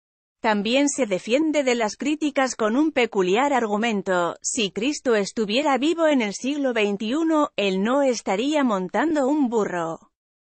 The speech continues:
Más bien, el profeta estaría viajando en avión, predicando por todo el mundo". Según el predicador, Dios mismo le dio la instrucción de comprarse otro avión, y para ser más preciso, un Falcon siete X.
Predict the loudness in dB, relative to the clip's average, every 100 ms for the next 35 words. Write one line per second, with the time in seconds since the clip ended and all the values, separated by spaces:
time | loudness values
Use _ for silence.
0 | _ _ _ -8 0 0 0 -2 0 2
1 | 2 0 0 -2 0 -2 -2 -4 -2 0
2 | 0 -2 -2 0 0 2 2 0 0 0
3 | 2 2 0 -2 -6 -6 -8 -8 -2 -2
4 | -2 -2 0 0 0 -2 -2 -4 -2 0
5 | 0 0 0 0 2 2 0 -6 -2 0
6 | 0 0 0 0 -2 -2 0 0 -2 0
7 | 0 -2 -4 0 0 2 0 2 2 2
8 | 0 0 0 2 0 -2 -6 -8 -4 0
9 | 2 2 0 0 0 -2 -2 0 2 2
10 | 0 0 2 0 0 -2 -4 0 -2 -2
11 | -4 -4 -2 -2 -2 -2 -2 -2 -2 -4
12 | 0 0 0 -2 -2 -2 0 0 -2 -4
13 | -4 -4 -4 -2 0 0 0 -2 -4 -4
14 | -8 -14